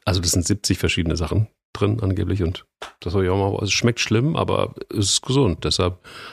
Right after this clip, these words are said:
habe ich es auch gemacht. Aber ich glaube, ja, Vitamin D. Ich bin auch Vitamin D, Team Vitamin D, hat aber auch einen klaren Grund, dass, äh, ich Vitamin D im Mangel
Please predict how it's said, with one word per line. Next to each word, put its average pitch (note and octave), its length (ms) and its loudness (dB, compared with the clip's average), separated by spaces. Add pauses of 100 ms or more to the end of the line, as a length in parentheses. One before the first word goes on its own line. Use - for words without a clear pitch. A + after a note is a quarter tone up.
(160)
habe - 220 -6
ich - 60 -10
es - 60 -10
auch G2 120 0
gemacht. F#2+ 380 2 (1900)
Aber G2+ 180 4
ich F#2 80 -2
glaube, B2+ 560 2
ja, B2+ 180 0
Vitamin C#3+ 360 2
D. D#2+ 160 2
Ich - 140 -6
bin A2 120 2
auch G#2 160 2
Vitamin G2 320 4
D, G#2+ 200 2
Team G#2+ 300 2
Vitamin F#2+ 300 0
D, G2+ 200 2
hat A2+ 100 0
aber F2+ 160 4
auch F#2 100 0
einen E2+ 240 0
klaren E2+ 400 2
Grund, G2 400 0
dass, - 400 0
äh, - 320 -2
ich - 300 -4
Vitamin E2+ 280 2
D D#2+ 120 -2
im D#2 180 -2
Mangel D2 400 -2